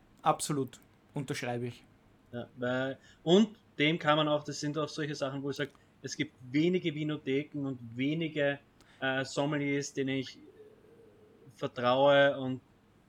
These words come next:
Speaker 2: dem sage, ich hab das Geld und für das Geld hätte ich gerne in diese Richtung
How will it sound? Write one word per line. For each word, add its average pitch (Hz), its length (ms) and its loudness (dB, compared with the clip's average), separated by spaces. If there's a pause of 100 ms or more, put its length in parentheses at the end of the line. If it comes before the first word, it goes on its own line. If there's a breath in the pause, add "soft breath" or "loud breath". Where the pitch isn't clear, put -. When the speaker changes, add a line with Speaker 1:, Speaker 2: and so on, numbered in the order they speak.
(160)
Speaker 2:
dem 143 280 2
sage, 139 260 -2
ich 135 120 -2
hab 131 140 -4
das 127 260 -6
Geld 151 300 -2
und 131 220 -8
für - 160 -8
das 127 300 -4
Geld 123 280 -4 (380)
hätte 123 260 -4
ich 123 140 -6
gerne 123 340 0
in 120 120 -4
diese 131 320 -2
Richtung 123 500 -4